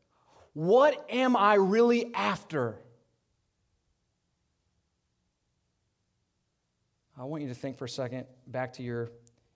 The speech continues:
uh, childhood. We've all gone through this exercise, right, where,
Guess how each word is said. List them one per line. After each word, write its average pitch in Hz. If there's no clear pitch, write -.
uh, 117
childhood. 120
We've 131
all 131
gone 123
through 123
this 120
exercise, 117
right, 117
where, 113